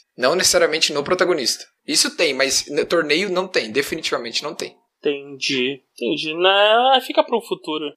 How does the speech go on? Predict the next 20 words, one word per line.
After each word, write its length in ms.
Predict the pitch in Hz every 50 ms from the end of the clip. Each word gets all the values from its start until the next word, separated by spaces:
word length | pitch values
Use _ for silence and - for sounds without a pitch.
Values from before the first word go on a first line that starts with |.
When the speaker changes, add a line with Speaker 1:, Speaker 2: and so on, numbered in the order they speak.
| _ _
Speaker 2:
É 80 | - - -
Speaker 1:
Não, 80 | -
Speaker 2:
isso 160 | - - - 180
aí. 200 | 147 143 151 - -
Speaker 1:
é 80 | - 156
que 80 | 143 151
nem 80 | 175
eu 60 | 190 185
te 80 | -
falando, 300 | - 226 214 208 185 151
tipo, 240 | - - - 170 - -
é 100 | 113 131
uma 200 | 139 147 147 147
obra 240 | 143 156 160 170
que 120 | 165 - 160
ela 160 | 151 147 147
tem 200 | 147 - 156 147
comédia, 420 | - 165 147 151 165 185 196 180 175
tem 280 | 165 - 175 160 151
drama, 440 | 135 139 147 160 180 180 180 180 180